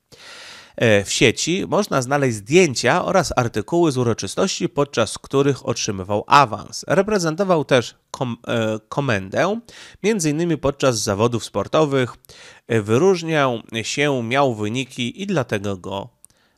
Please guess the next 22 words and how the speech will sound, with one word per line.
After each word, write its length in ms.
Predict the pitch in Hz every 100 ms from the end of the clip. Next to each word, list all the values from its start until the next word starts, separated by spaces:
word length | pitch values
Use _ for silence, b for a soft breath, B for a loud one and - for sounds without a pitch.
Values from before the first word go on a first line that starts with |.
| b _ -
nagradzano. 880 | 117 127 123 131 113 123 90 85 - _ _ _ _ _ _ _ _ _ _ _ _ _ B B B B
We 280 | 113 127 104
wrześniu 440 | 95 190 226 175
dwa 160 | 127 131
tysiące 380 | 127 131 117 104
dwudziestego 360 | 104 - 104
drugiego 420 | 101 98 101 107 135
roku 280 | 196 151
już 220 | 123 185 131
jako 240 | 127 107
młodszy 400 | 101 151 - 110
aspirant 560 | 101 - 104 156 226 117
rozpoczął 440 | 110 190 180 117
pracę 340 | 131 170 160
w, 40 | 120 104 95
w 320 | 90 110 107
Wydziale 460 | 120 104 98 170
do 140 | 147 123
Spraw 280 | - 147 123
Zwalczania 540 | 110 101 131 151 123
Zorganizowanej 720 | 113 120 117 110 104 139 156
Przestępczości 800 | 135 110 107 92 104 - - 117